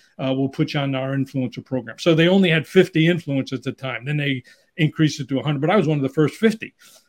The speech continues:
But again, it was 'cause I knew the head of marketing of the group who was running that program. And I, it was, and I, I, like, I give my neighbor this success. Yeah, I think our product was good, um, but he was the guy who came up with the idea of getting me in front of these groups to speak it.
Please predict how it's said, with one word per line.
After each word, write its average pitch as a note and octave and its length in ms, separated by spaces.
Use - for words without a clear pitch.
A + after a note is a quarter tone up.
But D#3+ 140
again, E3+ 260
it - 20
was D3+ 140
'cause - 180
I D3+ 80
knew E3+ 240
the D3 460
head D#3+ 160
of D3 80
marketing C#3+ 500
of C3+ 80
the C3 80
group D3 280
who D#3 60
was D3+ 140
running D#3+ 300
that E3 200
program. F3+ 400
And E3 140
I, D3+ 220
it G3 160
was, A#3+ 300
and E3 140
I, F3 280
I, - 240
like, E3 220
I E3 80
give F#3+ 160
my E3+ 160
neighbor F3 320
this D3 420
success. C#3+ 640
Yeah, G3+ 160
I F3 80
think A3 160
our D3+ 140
product E3 400
was C3+ 160
good, D#3 420
um, C#3 400
but C3 120
he F#3 120
was F3 160
the C#3+ 80
guy C#3+ 180
who C3 60
came C#3+ 200
up D3 120
with C#3 80
the C3+ 80
idea C3+ 260
of A#2 140
getting D3+ 240
me C3+ 80
in B2+ 80
front D3 180
of C3+ 60
these B2+ 200
groups D3 300
to B2+ 140
speak F#3+ 420
it. - 200